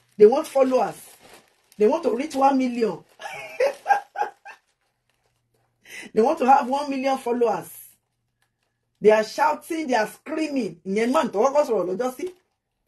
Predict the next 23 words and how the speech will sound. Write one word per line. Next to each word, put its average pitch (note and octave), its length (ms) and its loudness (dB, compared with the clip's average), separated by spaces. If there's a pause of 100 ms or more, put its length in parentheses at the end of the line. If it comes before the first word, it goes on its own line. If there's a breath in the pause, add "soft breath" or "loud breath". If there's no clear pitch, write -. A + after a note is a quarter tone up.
(720)
They A3 100 6
are A#3+ 140 4
screaming. C#4 600 -8 (760)
Everybody C#4+ 500 4
wants C4+ 220 -6
to G#3 140 -6
trend. A#3 520 -6
This G4 180 0
is - 160 0
not D#4+ 160 -4
about C4 300 4
trending. D#4 580 0 (1700)
It's B3+ 140 -2
about C4+ 320 4
injustice. D4+ 1080 -2 (1120)
Ẹ D#4 140 6
mọ̀ B3 140 0
pé E4+ 100 -2 (180)
odidi D#4 380 0
èèyàn G#3+ 240 -2
ló B3+ 100 -2
lọ C#4 200 -2 (200)
aláìṣẹ̀. C#4 600 0